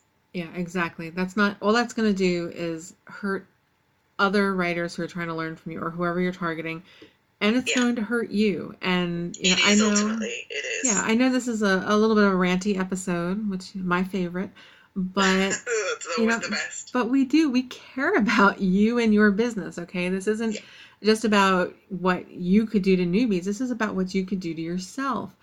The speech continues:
Speaker 1: And you have to take that seriously because your reputation is at risk and you may not be in a position to repair it if you damage it.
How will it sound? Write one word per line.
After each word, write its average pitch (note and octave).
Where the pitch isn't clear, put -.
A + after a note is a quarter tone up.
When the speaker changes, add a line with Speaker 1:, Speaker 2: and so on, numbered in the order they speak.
Speaker 1:
And F#3
you F#3+
have A#3+
to A3
take G3
that F3
seriously F#3
because F3+
your F3+
reputation F#3
is E3+
at E3
risk D#3
and F3+
you F#3
may G#3+
not G#3+
be A3+
in A3+
a F#3
position F3+
to F#3
repair F3
it -
if E3+
you E3+
damage D3
it. -